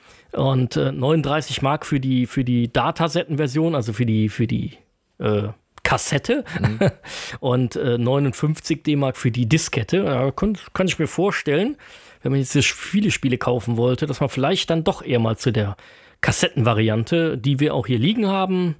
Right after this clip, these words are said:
Speaker 2: Ja.
Speaker 1: Ja, das sind zwei Kassetten. Ähm,
Speaker 2: Übrigens muss ich sagen, ich finde das Coverdesign, ähm,
Speaker 1: Oh, Hammer,
Speaker 2: nach,
Speaker 1: oder?
Speaker 2: nach wie vor, es würde auch heute funktionieren.
Speaker 1: Ja,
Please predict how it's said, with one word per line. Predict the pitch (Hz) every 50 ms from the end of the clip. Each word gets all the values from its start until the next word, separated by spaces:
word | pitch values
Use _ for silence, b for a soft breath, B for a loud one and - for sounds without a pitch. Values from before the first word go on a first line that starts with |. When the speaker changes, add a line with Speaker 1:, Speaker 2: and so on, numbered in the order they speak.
| -
Speaker 2:
Ja. | 107 127 170 180 120 87
Speaker 1:
Ja, | 131
das | 143 160 -
sind | 147 143 -
zwei | - - 147 160
Kassetten. | - - 113 - - 175 - - 196 196 185 - B B B B B B B B B B B -
Ähm, | - 143 147 147 143 147 160
Speaker 2:
Übrigens | 156 160 165 156 117 139
muss | 165
ich | 147 -
sagen, | 151 143
ich | 135
finde | - 160 139 -
das | 127 110 -
Coverdesign, | - - 165 220 247 220 185 131 117 104 101 104 98 95 92 90 90 87 - _ _ _ _ -
ähm, | 104 104 101
Speaker 1:
Oh, | 95 123 127 123 113 104 -
Hammer, | 107 107 - -
Speaker 2:
nach, | 175 147 117 113
Speaker 1:
oder? | 117 139 - 247 -
Speaker 2:
nach | 110 113 123 147 165 - -
wie | 147
vor, | - - - 131 131 127 131 131 - -
es | - 101 92
würde | 107 135 143 131
auch | -
heute | 135 131 - 123 -
funktionieren. | - 104 95 - - 101 95 92 87 87 90 87
Speaker 1:
Ja, | - 123 -